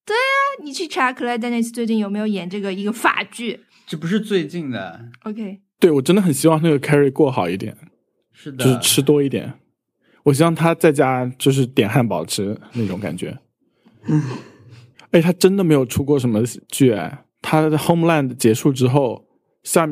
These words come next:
Speaker 3: 后面的两部剧都在 pre-production 和 post-production。
Speaker 1: 你把谁认成他了？你是不是把朱丽叶·比诺什认成他了？
Speaker 2: <laughs> 天哪，有可能。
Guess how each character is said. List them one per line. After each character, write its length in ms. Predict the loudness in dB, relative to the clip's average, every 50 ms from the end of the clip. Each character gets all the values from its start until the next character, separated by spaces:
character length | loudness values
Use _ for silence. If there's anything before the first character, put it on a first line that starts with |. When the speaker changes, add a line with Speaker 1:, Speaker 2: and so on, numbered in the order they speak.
| -4 -8 -10
Speaker 3:
后 160 | -2 2 2
面 140 | 4 4 4
的 80 | 2 2
两 180 | 0 0 0
部 140 | 0 0 0
剧 180 | 2 2 2 2
都 100 | 2 2
在 160 | 2 2 2 2 0 0 -2 -6 _ _ _ _ _ _ _ _ _ _
pre-production 840 | -2 0 0 0 -2 -2 -2 -2 -2 -4 -2 -2 -2 -2 -2 -4 -10 -16 _ _
和 160 | -6 -6 -2
post-production。 840 | -2 0 -2 -2 -4 -6 -6 -4 -4 -2 -4 -4 -6 -8 -8 -8 -10 -14 _ _ _ _
Speaker 1:
你 100 | -8 -4
把 140 | -4 -4 -4
谁 240 | -4 -6 -8 -8 -8
认 180 | -6 -6 -6
成 160 | -6 -6 -6
他 140 | -10 -12 -12
了？ 80 | -10 -10
你 100 | -8 -8
是 100 | -8 -8
不 60 | -8
是 100 | -8 -8
把 160 | -8 -6 -8
朱 180 | -8 -8 -8 -6
丽 100 | -4 -2
叶· 100 | -2 -2 -2
比 120 | -4 -6
诺 160 | -6 -8 -10
什 180 | -12 -12 -14 -12
认 200 | -8 -8 -8 -8
成 120 | -8 -12 -18
他 160 | -20 -20 -20
了？ 100 | -20 -20 -20 -20 -20 _ _ _ _ _ -20
Speaker 2:
<laughs> 600 | -8 -4 -2 0 0 0 2 2 0 0 -2 -4 -10 -14 -18 -18 -18 -18 -20 -20 -10 -4 -4 -2 -2 -4 -8 -16 _ _ _ _
天 300 | -8 -4 -4 -2 -2 0
哪， 340 | 0 -2 -2 -2 -6 -12 -16 -14
有 180 | -12 -12 -10
可 160 | -8 -8 -8
能。 320 | -8 -8 -10 -14 -18 -20